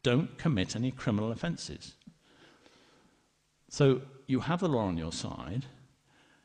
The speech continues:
Even if you are a pensioner, your pension provider will be taking some money out of your, uh, account and sending it to the government as taxes.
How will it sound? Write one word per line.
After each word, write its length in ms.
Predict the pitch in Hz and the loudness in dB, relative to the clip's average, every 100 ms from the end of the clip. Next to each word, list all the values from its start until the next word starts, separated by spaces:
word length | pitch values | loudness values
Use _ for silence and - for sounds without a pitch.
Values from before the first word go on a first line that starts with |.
| _ | _
Even 220 | - 175 170 | -4 2 2
if 140 | - | 4
you 120 | 151 | 4
are 160 | 123 117 | 4 4
a 40 | |
pensioner, 680 | - 117 98 - 76 90 131 - - _ _ _ _ - _ _ | 10 10 10 -4 -8 -6 -8 -10 -20 _ _ _ _ -20 _ _
your 120 | 123 | -8
pension 400 | 107 139 143 151 | 8 10 10 4
provider 500 | 131 123 107 104 104 | 4 4 2 -2 -2
will 180 | 127 127 | 0 0
be 100 | 131 | 0
taking 360 | 123 123 - 123 | -4 -6 -2 -4
some 200 | - 147 | -2 0
money 300 | 135 123 113 | 2 0 -2
out 260 | 110 113 | -4 -6
of 120 | 107 98 | -6 -4
your, 340 | 104 101 101 | -2 0 0
uh, 40 | 101 | -4
account 500 | - - 92 92 110 | -8 -12 -6 -6 -4
and 100 | 101 | -6
sending 300 | - 117 101 | -4 -4 -2
it 120 | 95 - | -4 -8
to 80 | |
the 80 | 95 | -10
government 460 | 90 87 92 107 - | -6 -2 0 0 -4
as 120 | 85 | -10
taxes. 680 | - 113 - - 113 - | -8 -10 -10 -10 -12 -14